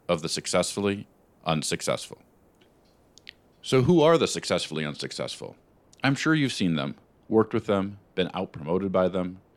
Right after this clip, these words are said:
They're the ones who match Einstein's definition of insanity.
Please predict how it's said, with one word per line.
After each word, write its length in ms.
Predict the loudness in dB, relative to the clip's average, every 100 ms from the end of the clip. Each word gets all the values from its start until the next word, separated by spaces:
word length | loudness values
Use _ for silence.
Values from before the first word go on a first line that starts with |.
| _ _
They're 220 | 0 2
the 140 | 4 2
ones 360 | 2 0 -2
who 100 | -2
match 260 | 0 0 -2
Einstein's 720 | -8 -8 -8 -6 -6 -6 -8 -12
definition 540 | -2 -2 -2 -6 -6 -8
of 80 | -8
insanity. 600 | -8 -8 -8 -10 -16